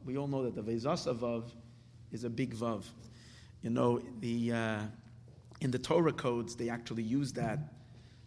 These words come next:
uh, a lot to indicate that Tafshin Vav, when they hung ten Nazis in Nur-, Nuremberg, the Vav is a large Vav, and then you have the Tafshin Zayin. So there's a lot of secret in that, and that's where, right?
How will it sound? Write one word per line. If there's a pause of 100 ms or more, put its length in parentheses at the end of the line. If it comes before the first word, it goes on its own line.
(220)
uh,
a
lot
to
indicate
that
Tafshin
Vav,
when
they
hung
ten
Nazis
in
Nur-,
Nuremberg, (1120)
the
Vav
is
a
large
Vav,
and
then
you
have
the
Tafshin
Zayin. (140)
So
there's
a
lot
of
secret
in
that,
and
that's
where, (300)
right?